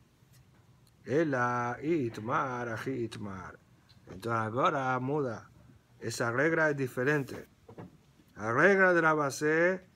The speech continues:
no es que todo kesef es kesef suri. Amra viuda amar Rabasé. Kol kesef katsuba amur batorá kesef suri.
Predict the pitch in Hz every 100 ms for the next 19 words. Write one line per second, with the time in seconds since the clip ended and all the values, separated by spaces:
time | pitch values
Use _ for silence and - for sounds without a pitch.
0 | - _ _ 110 139 202 202 170 - 170
1 | 156 135 151 147 - 135 123 120 117 131
2 | 120 107 98 85 - _ _ _ _ _
3 | _ _ - _ - - - - - 127
4 | 170 170 156 139 165 156 147 135 127 123
5 | 117 101 95 - 165 202 190 156 120 165
6 | 185 156 151 131 117 - 120 113 - 180
7 | 190 165 135 127 123 127 175 185 143 120
8 | 117 113 151 208 196 117 - - - 156
9 | 185 190 175 - 170 180 143 95